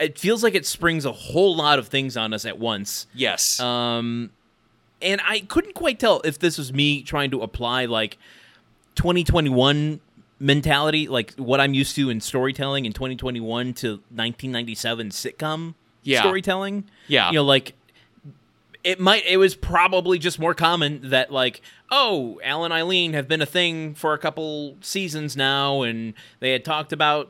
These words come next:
Speaker 1: you know, getting engaged or proposing." Like, it's not out of the realm of possibility that's just like,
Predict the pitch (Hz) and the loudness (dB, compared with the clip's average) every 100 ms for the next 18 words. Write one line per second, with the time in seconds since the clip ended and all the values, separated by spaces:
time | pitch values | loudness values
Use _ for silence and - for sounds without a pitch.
0 | 196 180 151 147 147 151 156 156 151 143 | -14 -8 -4 -2 -2 -2 -2 -4 -8 -2
1 | 151 156 147 147 160 139 175 165 139 143 | -2 -2 -4 -4 -6 -6 -4 -4 -6 -6
2 | 151 160 - - - - _ 262 - 320 | -2 -2 -4 -16 -20 -20 _ -8 -2 0
3 | 233 - 147 147 131 117 143 151 139 123 | 0 0 0 0 -2 4 6 6 2 -2
4 | - 127 113 117 156 131 110 110 110 107 | -2 -4 -4 -2 0 2 0 -4 -6 -6
5 | 113 | -6